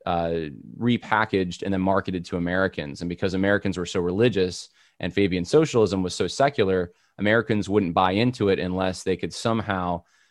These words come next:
um, think of it in religious terms. And, and Marx himself did not like justice, that term really. He, he thought justice was kind of more of a religious term, and it, and it kind of is. I mean, you kind of have to have some kind of a standard. So, um,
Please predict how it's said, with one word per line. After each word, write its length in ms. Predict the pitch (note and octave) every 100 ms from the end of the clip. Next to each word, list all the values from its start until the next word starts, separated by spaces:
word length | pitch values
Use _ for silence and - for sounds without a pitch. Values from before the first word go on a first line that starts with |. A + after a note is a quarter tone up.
| _ -
um, 360 | F2+ F2 E2+ D2+
think 220 | - G2+
of 120 | F2+
it 180 | F#2 F2
in 140 | F#2+
religious 380 | F2 F2+ F2 D#2+
terms. 420 | - F#2 E2 -
And, 100 | E2
and 160 | C2+ F2
Marx 300 | F#2+ G#2 -
himself 400 | F2 - G2 F2+
did 100 | F2+
not 200 | F#2+ F2+
like 260 | F2+ F2 _
justice, 560 | G#2+ F#2+ - F#2 F2 -
that 200 | E2+ -
term 280 | A#2 G#2+
really. 400 | G2 F#2+ F#2 F2+ - _ _ -
He, 180 | G2+ G2+
he 180 | A2+
thought 320 | B2 C3 A2+ F#2+
justice 460 | G#2+ G#2 - F#2+
was 80 | F#2
kind 180 | - G2+
of 60 |
more 140 | F#2+ G2+
of 80 | E2+
a 40 |
religious 640 | F2 F2+ G2 G#2+ G2+ - - _ _ -
term, 440 | - G#2+ A2 G#2+ -
and 120 | G2
it, 100 | F#2+
and 180 | G2+ A#2
it 120 | -
kind 240 | - C#3+
of 80 | G2
is. 300 | A#2 F#2 F2+
I 40 | F#2
mean, 200 | F#2+ F#2
you 100 | F2
kind 140 | G#2
of 80 | F#2
have 140 | F#2+
to 80 | -
have 260 | F#2 G2 -
some 160 | G2
kind 180 | F#2+ G2
of 60 | E2+
a 40 |
standard. 540 | - G#2 G2+ F2+ F2
So, 320 | F2 F#2+ F#2 F2 _ _ _ _ -
um, 420 | G#2 F#2+ F2+ F2